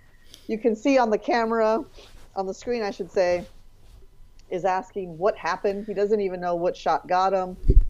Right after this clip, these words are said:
I mean, it was a complete surprise. He crumpled. You've never seen him that way. Never expected him to be finished that way. You know, coming off the loss to Islam,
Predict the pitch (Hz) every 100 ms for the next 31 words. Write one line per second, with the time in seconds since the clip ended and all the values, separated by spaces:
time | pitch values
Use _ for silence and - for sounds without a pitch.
0 | - 185 196 196 190 175 180 - 175 226
1 | 220 208 - 190 185 185 180 - 185 -
2 | 226 - 202 196 180 170 208 220 - 190
3 | 175 175 170 175 165 170 180 185 180 -
4 | 175 175 180 175 156 165 156 185 170 -
5 | 170 - 165 160 - - - - - -
6 | - - - - - 208 208 196 190 185
7 | 254 247 226 226 226 196 196 202 - 233
8 | 208 214 214 170 160 160